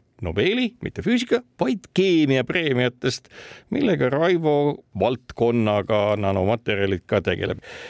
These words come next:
Ja mainisidki just sedasama nähtust, mille nimi on siis, ma saan aru, terminina nanotoksilisus. Seesama asi, mis,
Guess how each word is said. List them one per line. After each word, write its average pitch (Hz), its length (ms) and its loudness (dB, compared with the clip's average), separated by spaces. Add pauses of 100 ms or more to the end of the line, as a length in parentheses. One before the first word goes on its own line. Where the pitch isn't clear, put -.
(120)
Ja 147 160 2
mainisidki 185 640 0
just - 260 -2
sedasama 170 640 0 (100)
nähtust, - 640 -6
mille 113 320 2
nimi 135 300 0 (100)
on 139 300 0 (260)
siis, 101 320 -4
ma 104 160 0
saan 107 160 2
aru, 139 240 0
terminina 127 720 2
nanotoksilisus. 120 1080 -2 (480)
Seesama 160 500 2
asi, 170 320 0
mis, - 400 -6